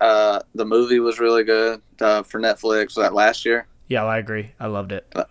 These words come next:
Speaker 1: same, you know, same energy. It was, it was, it was the same thing as from the nineties.
Speaker 2: Yeah.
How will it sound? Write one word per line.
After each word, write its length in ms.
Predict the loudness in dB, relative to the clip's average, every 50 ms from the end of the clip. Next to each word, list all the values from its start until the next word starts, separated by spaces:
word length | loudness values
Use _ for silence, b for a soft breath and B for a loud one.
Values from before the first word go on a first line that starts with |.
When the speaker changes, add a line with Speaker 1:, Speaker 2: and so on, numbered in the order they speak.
| _ _
Speaker 1:
same, 640 | -14 -12 -12 -4 0 0 2 2 0 -2 -4 -6 -6 -6
you 100 | -4 -4
know, 80 | -4 -4
same 420 | -4 -4 0 2 2 2 2 0
energy. 340 | -4 -4 -6 -4 -2 -2 -2
It 80 | -2 -2
was, 240 | -6 -8 -8 -2 0
it 160 | 0 2 2
was, 240 | 0 -4 -8 -8 -4 -2
it 160 | 0 0 0
was 140 | -2 -6 -8
the 100 | -10 -14 -14 -14
same 540 | -6 0 2 2 2 2 0 -4 -8 -10 -8
thing 320 | -6 -6 -6 -4 -4 -6
as 120 | -8 -8
from 140 | -8 -12 -12
the 80 | -6 -2
nineties. 420 | 0 2 2 0 -2 -6 -10 -16 -18 _ _ _ _ _ _
Speaker 2:
Yeah. 300 | -6 -4 -4 -4 -6 -8